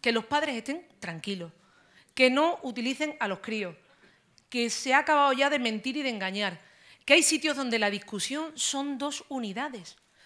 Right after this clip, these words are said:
Todo el debate de la concertada aquí en Córdoba, ¿sabéis de qué estamos hablando? Estamos hablando de dos unidades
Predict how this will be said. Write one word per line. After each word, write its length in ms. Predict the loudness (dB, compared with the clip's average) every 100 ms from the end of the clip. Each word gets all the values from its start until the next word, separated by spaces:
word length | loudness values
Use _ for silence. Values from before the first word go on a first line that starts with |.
| _
Todo 220 | -2 0
el 100 | 0
debate 400 | 0 0 -2 -2
de 80 | -4
la 140 | -4
concertada 680 | -4 -8 -8 -8 -4 -2 -2
aquí 240 | -6 -8 -8
en 120 | -6
Córdoba, 420 | -6 -4 -6 -10 _ _ -14
¿sabéis 260 | -4 -2 -2
de 80 |
qué 60 | -4
estamos 280 | -6 -8 -8
hablando? 320 | -6 -6 -6 -14 _ _ _ _ -12
Estamos 300 | -6 -4 -2
hablando 300 | -4 -4 -6
de 240 | -4 -4
dos 360 | -4 -6 -6 -10 -8
unidades 840 | -6 -6 -6 -6 -8 -10 -16